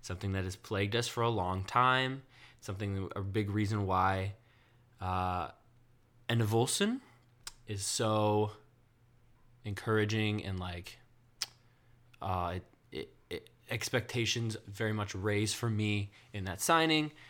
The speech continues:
um, because of that finishing. And then finally, you know,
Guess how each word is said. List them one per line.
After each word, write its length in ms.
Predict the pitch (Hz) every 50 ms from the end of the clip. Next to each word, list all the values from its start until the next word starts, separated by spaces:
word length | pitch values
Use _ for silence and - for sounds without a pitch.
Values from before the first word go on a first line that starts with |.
| - - - - - -
um, 400 | 107 110 110 107 107 107 101 101
because 320 | 107 101 - 117 107 101
of 80 | 107 101
that 300 | 104 101 101 101 - -
finishing. 680 | - - 117 110 107 104 - - 110 110 107 110 107
And 180 | - - 127 131
then 120 | 143 147
finally, 500 | - - 185 185 190 190 190 190 185 170
you 140 | 151 127 117
know, 280 | 120 117 113 110 110